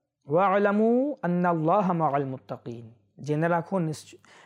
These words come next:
যে আল্লাহ মুত্তাকিনদের সাথে রয়েছেন।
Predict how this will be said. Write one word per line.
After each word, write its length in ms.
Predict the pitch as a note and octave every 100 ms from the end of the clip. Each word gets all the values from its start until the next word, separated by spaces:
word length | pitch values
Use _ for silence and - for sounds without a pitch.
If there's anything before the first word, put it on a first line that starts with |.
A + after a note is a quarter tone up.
| _
যে 120 | E3+ D#3+
আল্লাহ 420 | D#3 E3 F3+ G#3
মুত্তাকিনদের 760 | A3 E3+ - F3+ D#3+ G3+ G3+ F#3+
সাথে 320 | - C#3+ E3
রয়েছেন। 360 | C3 A2+ A2+